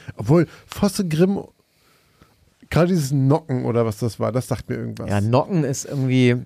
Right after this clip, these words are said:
Speaker 2: Nocken
Speaker 1: Irgendwas
Speaker 2: hat man schon mal,
Speaker 1: Wassermäßiges,
Speaker 2: ja, ja,
Speaker 1: ne?
Speaker 2: das hat man schon mal gehört. Vielleicht sogar bei Harry Potter?
Speaker 1: Ja.
Speaker 2: Wie heißen da noch diese Viecher?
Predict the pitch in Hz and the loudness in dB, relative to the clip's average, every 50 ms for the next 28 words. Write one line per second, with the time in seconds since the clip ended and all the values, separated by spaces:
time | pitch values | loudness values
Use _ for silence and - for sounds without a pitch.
0 | - 117 123 135 160 160 165 151 139 147 147 156 143 131 143 123 117 - - 123 | -6 -2 2 2 4 4 4 2 2 2 2 2 4 4 2 4 4 2 2 2
1 | 120 117 101 110 113 127 127 123 120 113 - 120 - 139 - 120 117 - - 117 | 2 0 2 2 4 4 6 6 6 4 4 2 0 -2 -4 -4 -6 -8 -6 -4
2 | 107 104 101 101 - - 143 143 156 - 165 143 156 135 135 135 107 120 147 135 | -2 -2 -4 -4 -4 -6 -6 -6 -6 -4 -4 -2 -2 0 0 0 2 2 2 0
3 | 107 - - - 175 180 202 220 247 247 - _ _ _ _ - - - - - | 0 -2 -6 -6 -6 -4 -2 -4 -4 -4 -8 _ _ _ _ -18 -16 -14 -10 -6
4 | 110 107 101 139 151 175 190 120 202 202 202 202 196 196 202 190 202 - - 233 | -4 0 2 4 4 4 4 2 2 2 2 2 2 0 0 -2 -4 -4 -4 -4
5 | 220 208 240 240 247 233 | 0 2 2 2 2 0